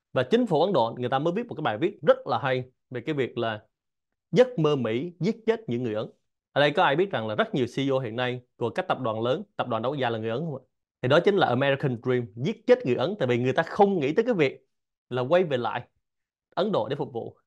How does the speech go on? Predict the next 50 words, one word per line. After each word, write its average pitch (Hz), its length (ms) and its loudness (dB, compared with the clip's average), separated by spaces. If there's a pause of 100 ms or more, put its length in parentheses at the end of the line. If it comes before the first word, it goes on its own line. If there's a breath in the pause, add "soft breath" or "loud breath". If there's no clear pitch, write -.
(140)
Thành 120 100 -6
ra 147 60 0
Ấn 208 200 0
Độ 120 140 0
người 117 100 -6
ta - 80 -4
kích - 160 -4
thích - 180 0
một 110 140 -10
cái, 175 200 -2 (560)
cái 190 200 2
phong 160 180 2
trào 117 220 4
giống 175 160 2
như 180 120 -2
kiểu 135 120 -2
B 139 60 -2 (120)
S - 80 -4
C 135 100 -2
của 135 60 -4
mình 117 140 -4
á, 131 80 -6 (120)
là 120 120 0
người 123 200 2
Ấn 175 240 -2
quay 147 200 2
về 127 120 -2
lại 104 160 -2
Ấn 165 100 -8
Độ 120 120 -4
phục - 180 -20
vụ. - 220 -10 (580)
Thành 123 120 0
ra 147 80 6
bây 156 180 4
giờ 120 280 4
những 131 260 -4
cái 208 200 -4
trào 120 200 4
lưu 135 200 0
về 123 100 0
A 123 260 -2
I 123 60 -4
này, 110 160 -6
người 110 140 -8
Ấn 131 200 -2
là 156 100 -4
người 110 220 -6
dẫn 110 160 -4
đầu. 104 140 -2